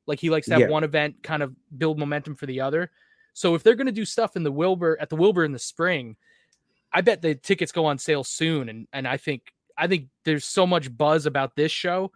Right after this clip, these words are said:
Speaker 1: I think everyone who went to it will wanna go again. And I think anyone who didn't go to this is probably kicking themselves and would snap up tickets to go to the next one.
Speaker 2: Yeah. I wish it was that easy for me. All right.
Speaker 1: Yeah,
Speaker 2: So you,
Speaker 1: too
Speaker 2: you,
Speaker 1: bad.
Speaker 2: you've, now you've sent a few questions in. So,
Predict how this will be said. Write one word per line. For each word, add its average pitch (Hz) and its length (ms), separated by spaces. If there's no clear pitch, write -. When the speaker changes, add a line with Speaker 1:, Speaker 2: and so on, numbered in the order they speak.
Speaker 1:
I 160 60
think 180 140
everyone 175 320
who 151 40
went 151 280
to 202 160
it 196 80
will 180 100
wanna 190 240
go 196 180
again. 196 240
And 156 100
I 160 100
think 175 180
anyone 185 280
who 143 60
didn't 160 320
go 196 160
to 190 80
this 196 220
is 139 100
probably 151 280
kicking 165 340
themselves 127 520
and 147 140
would 131 140
snap 143 400
up 139 160
tickets - 340
to 131 80
go 131 120
to 123 60
the 117 60
next 117 300
one. 101 220
Speaker 2:
Yeah. 113 380
I 120 40
wish 120 180
it 117 40
was 104 120
that 98 160
easy 98 240
for 101 220
me. 95 200
All 147 100
right. 135 180
Speaker 1:
Yeah, 175 220
Speaker 2:
So 185 60
you, 185 100
Speaker 1:
too 277 80
Speaker 2:
you, - 40
Speaker 1:
bad. 196 380
Speaker 2:
you've, 151 200
now 170 100
you've 165 180
sent 196 200
a 202 40
few 202 200
questions 127 560
in. 107 200
So, 107 420